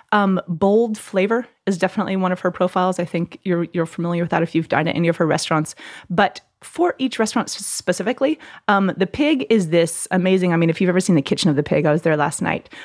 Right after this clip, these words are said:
Uh, there was no, we're in the middle of Hurricane Sandy here for you listeners. That's why my reference earlier was so tasteless. I apologize. Um, I was there last night and there was no power at the Pig last night.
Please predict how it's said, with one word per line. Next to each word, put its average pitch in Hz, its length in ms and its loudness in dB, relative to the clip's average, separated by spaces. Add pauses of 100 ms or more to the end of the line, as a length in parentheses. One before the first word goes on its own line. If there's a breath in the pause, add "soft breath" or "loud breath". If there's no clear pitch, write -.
(140 loud breath)
Uh, 180 160 2
there 202 140 2
was 196 140 4
no, 185 400 4
we're 202 120 -2
in 196 80 0
the 175 80 0
middle 165 300 2
of 151 340 -2
Hurricane 151 480 -2
Sandy 156 340 -4
here 151 320 0
for 151 420 0
you 165 140 -2
listeners. 160 540 -2 (320 loud breath)
That's 170 180 -2
why 170 80 2
my 180 140 4
reference 156 500 -2
earlier 156 280 2
was 160 100 -4
so - 260 0
tasteless. 160 500 -2
I 170 60 0
apologize. 170 640 0 (420 loud breath)
Um, 208 400 2 (160)
I 196 60 4
was 208 160 2
there 202 180 2
last 202 220 0
night 196 80 -2
and 165 80 -8
there 175 80 -4
was 165 140 -2
no 180 120 2
power 156 420 -2
at 170 80 -12
the - 80 -12
Pig 185 200 -6
last - 260 -6
night. - 220 -8